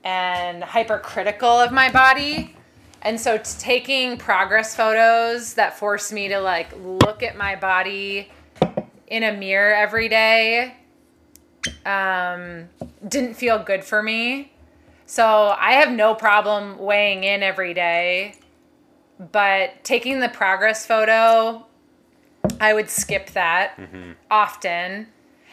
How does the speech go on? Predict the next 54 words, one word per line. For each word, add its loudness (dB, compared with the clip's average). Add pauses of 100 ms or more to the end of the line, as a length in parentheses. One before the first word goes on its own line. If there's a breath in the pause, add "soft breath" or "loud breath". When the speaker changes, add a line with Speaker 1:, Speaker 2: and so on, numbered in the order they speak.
Speaker 1:
And 0
I 2
would 2
justify 0
it 2
as, 2
"Well, -2
I 6
weighed 2
in. -4
Like, -6
that's, 0
that's -4
a -2
glimpse -8
of -4
my -4
progress." -2
Even -4
though 2
that's, 0
I -4
mean, -8 (320)
there 4
is -4
no -2
shade -6
of -4
gray -2
with -10
this. -10
You -10
have, 2
you -10
either -2
Speaker 2:
There's -10
no 2
Speaker 1:
take 2
it 0
or 4
you -2
Speaker 2:
compromise. -4
Speaker 1:
don't. -14
Yeah. -4 (600 loud breath)
Speaker 2:
Yeah. 0
Speaker 1:
Um, -6
so -2
I 4
started 2
slipping -6
on -4
that 0
really -4
early. -4